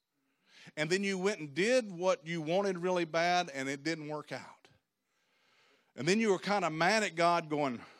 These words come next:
"Well, well, God, not only does he make my cars last longer than they should."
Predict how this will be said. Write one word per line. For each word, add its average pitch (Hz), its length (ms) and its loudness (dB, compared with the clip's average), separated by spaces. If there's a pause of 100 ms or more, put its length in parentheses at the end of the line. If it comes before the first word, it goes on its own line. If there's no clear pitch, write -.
(1300)
"Well, 175 320 2 (600)
well, 175 140 2
God, 190 720 4 (2750)
not 233 200 4
only 277 180 4
does 185 220 2
he 175 80 0
make 175 240 -2
my 170 160 4
cars 165 480 2
last 139 320 0
longer 143 300 -2
than 117 200 -4
they 113 140 -4
should." 104 360 -6